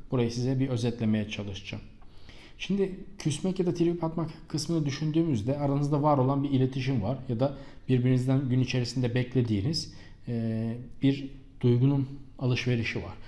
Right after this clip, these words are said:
Yani ben senden işte güven duymak istiyorum, senin tarafından sevildiğimi hissetmek istiyorum, şımartılmak istiyorum, e, yakın olmak istiyorum sana, seninle birlikte eğlenmek istiyorum gibi envai çeşit, e, duyguyu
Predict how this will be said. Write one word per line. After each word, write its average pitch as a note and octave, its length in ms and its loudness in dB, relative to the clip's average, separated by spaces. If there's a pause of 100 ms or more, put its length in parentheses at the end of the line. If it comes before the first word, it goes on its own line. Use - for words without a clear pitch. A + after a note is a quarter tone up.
(220)
Yani B2 220 0
ben C3 140 4
senden B2 240 0
işte B2+ 240 -2
güven A#2 340 2
duymak A#2 240 4
istiyorum, A#2 360 -2
senin A2+ 180 0
tarafından A#2+ 280 0
sevildiğimi A#2+ 520 0
hissetmek A#2+ 400 -4
istiyorum, B2 400 -2 (240)
şımartılmak B2 580 0
istiyorum, B2 400 0 (380)
e, B2 40 -8 (1500)
yakın A2+ 280 2
olmak C3 300 4
istiyorum B2+ 400 0
sana, C3 240 0
seninle B2+ 260 2
birlikte B2 180 -2
eğlenmek C3 420 4
istiyorum C#3 300 0
gibi D3 100 0
envai D#3 400 0
çeşit, E3 300 -2 (540)
e, B2+ 240 0
duyguyu C#3+ 520 6